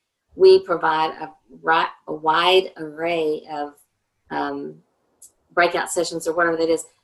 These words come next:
for varying sizes of communities. So for me, it was very refreshing to be able to go and find something that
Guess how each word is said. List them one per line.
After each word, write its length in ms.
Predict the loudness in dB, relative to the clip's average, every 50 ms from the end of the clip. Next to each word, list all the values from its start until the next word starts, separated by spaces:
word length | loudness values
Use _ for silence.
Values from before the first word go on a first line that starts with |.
| _ _ _
for 220 | 2 2 2 4
varying 480 | 4 4 6 6 6 6 6 6 4 2
sizes 520 | 0 0 2 2 2 2 2 0 -2 -2
of 160 | -2 -4 -4
communities. 600 | _ -6 -4 -2 -2 -2 -4 -8 -12 -16 -16 -12
So 260 | -10 -4 0 0 0 0
for 240 | 0 -2 -4 -2
me, 540 | 0 0 0 2 4 4 4 2 0 -2 -6 -12 _ _ _ _ _ 0
it 100 | 2 2
was 260 | 2 2 -2 -6 _ _ _ _ _ _ _ _ _ 2
very 340 | 4 4 6 4 2 0 0
refreshing 640 | -2 -4 -6 -2 0 0 0 0 0 -4 -4 -6
to 80 | -6 -4
be 120 | -2 0
able 200 | 0 0 0 -2
to 80 | -2 -4
go 420 | -2 -2 -2 0 0 0 0 0 -2
and 180 | -6 -10 -12 -8 -2
find 340 | 0 2 2 2 2 0 -2
something 440 | -2 -2 0 0 0 0 -2 -4
that 180 | -4 -6 -8 -12